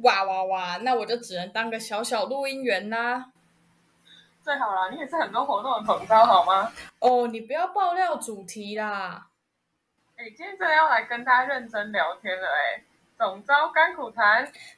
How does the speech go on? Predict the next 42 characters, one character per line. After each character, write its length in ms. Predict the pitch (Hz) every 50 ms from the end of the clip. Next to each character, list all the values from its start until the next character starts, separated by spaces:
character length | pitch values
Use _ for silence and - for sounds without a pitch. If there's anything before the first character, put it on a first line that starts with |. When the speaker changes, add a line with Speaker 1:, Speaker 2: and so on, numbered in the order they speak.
| _ _
Speaker 1:
不 120 | - 415
可 100 | 392 311
能 220 | 220 202 185 208 202
只 100 | 208 208
有 160 | 214 220 240
苦 320 | 226 - - - 220 175
没 140 | 170 175 190
有 160 | 202 185 170 170 -
甘 320 | - 180 180 180 185 185 175
吧？ 200 | 170 143 - - - - - _ _ _ _ _ _ _ _ _ _ _ _ _ _ -
Speaker 2:
嗯， 240 | 233 - - 214
对 80 | 220 330
啊， 240 | 320 311 302 330 349 -
天 160 | 349 294 302
天 200 | 320 302 285 294
爆 200 | - 294 277 254
肝 260 | - 247 247 247 247
早 180 | 240 196 185 190
就 160 | 233 254 254
没 80 | 208
了。 480 | 175 170 175 180 180 175 - - 247 247 - _ _
Speaker 1:
不 200 | - 349 320 269
可 260 | - - 269 220 208
能 340 | 190 190 190 185 185 190 202 208
欸， 300 | 214 208 208 202 196 196
这 140 | 196 - 269
样 220 | 269 277 277 262
我 160 | 226 220 220
以 120 | 202 190 208
后 260 | 208 240 247 240 220
理 200 | 196 196 180 170
工 240 | 175 208 202 202 208
资 220 | 214 - 208 214
讯 240 | 214 214 247 240 220
的 80 | 202 196
肝 320 | 196 - 202 196 196 208
还 80 | 202 185
要 140 | 190 214
留 260 | 226 214 208 170 165 180
着 100 | 175 185
被 240 | - - 208 185 180
爆， 380 | - 196 185 170 - - -